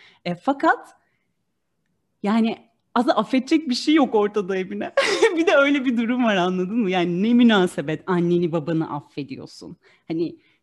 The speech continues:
nasıl yani? Onlar zaten bir, ya onlar senin, e, onlar senin dünyada olmanın sebebi zaten.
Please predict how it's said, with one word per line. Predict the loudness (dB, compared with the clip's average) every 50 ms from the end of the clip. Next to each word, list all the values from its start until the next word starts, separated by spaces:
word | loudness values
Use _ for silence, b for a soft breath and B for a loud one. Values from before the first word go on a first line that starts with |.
| -6 -6
nasıl | -6 -6 -4 -8 -6 -4 -4
yani? | -4 -4 -6 -8 -10 -8
Onlar | -4 -2 -2 0 0 0 -2 -2 -4 -8 _ _ _ _ _ _ _ _ _ _ -14
zaten | -6 -2 0 0 0 0 0 0 0 0 -4
bir, | -4 -6 -6 -6 -8 -14 -14 -10
ya | -10 -8 -6
onlar | -4 -4 -2 -2 0 -2 -2 -4 -8 -18 -20 _
senin, | -6 -4 -4 -2 -2 -2 -4 -6 -6 b b b b b b b b -6 -4
e, | -2 -2 -2 -4 -6 -8 -8
onlar | -6 -4 0 0 0
senin | 0 2 2 2 4 2
dünyada | 2 0 0 0 0 0 0 0 0
olmanın | -2 0 0 0 2 2 2 2 2 2 4 6 4 4
sebebi | 4 2 -2 -2 -2 -4 -6 -8 -14 -14
zaten. | -14 -14 -16 -16 -20 _ -20 -20